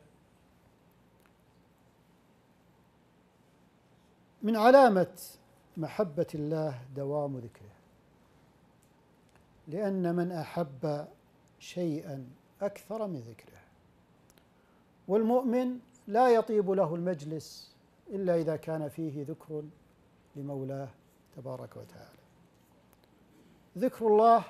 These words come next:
والإكثار من ذكره يعلق قلب المؤمن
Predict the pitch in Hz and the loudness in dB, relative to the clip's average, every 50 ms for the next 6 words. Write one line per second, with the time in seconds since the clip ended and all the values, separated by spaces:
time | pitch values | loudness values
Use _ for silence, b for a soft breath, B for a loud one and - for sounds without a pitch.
0 | - - _ _ _ _ _ _ _ _ _ - 175 160 175 170 - - 196 202 | -14 -20 _ _ _ _ _ _ _ _ _ -10 -8 -6 -6 -6 -4 0 0 2
1 | 190 175 175 175 165 151 180 180 - - 165 170 147 - - _ _ _ _ _ | 2 2 0 -2 -4 -4 -4 -6 -8 -8 -10 -10 -10 -12 -16 _ _ _ _ _
2 | _ _ _ _ _ _ _ - 180 170 160 175 226 254 240 220 214 208 202 196 | _ _ _ _ _ _ _ -8 -6 -2 2 6 6 6 6 4 2 2 2 2
3 | 196 185 180 - - 214 220 208 175 170 180 170 160 165 196 214 196 175 165 180 | 0 -2 -4 0 0 0 0 0 0 0 0 0 0 -4 -6 -8 -8 -8 -8 -8
4 | 185 190 202 | -8 -10 -12